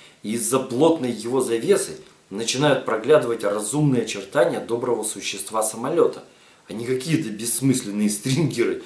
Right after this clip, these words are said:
и нервюры. Первым в числе непонятных, непонятных слов я назвал фюзеляж. Фюзеляж — это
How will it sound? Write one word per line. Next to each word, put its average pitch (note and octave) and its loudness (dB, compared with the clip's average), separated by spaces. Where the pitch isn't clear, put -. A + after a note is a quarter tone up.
и G2 -12
нервюры. G2+ -10
Первым A#2+ 2
в - -12
числе A2+ -6
непонятных, G2 -2
непонятных B2+ 4
слов D#3 4
я G#2+ 2
назвал A#2 2
фюзеляж. E2+ -10
Фюзеляж — F#2+ -2
это - 0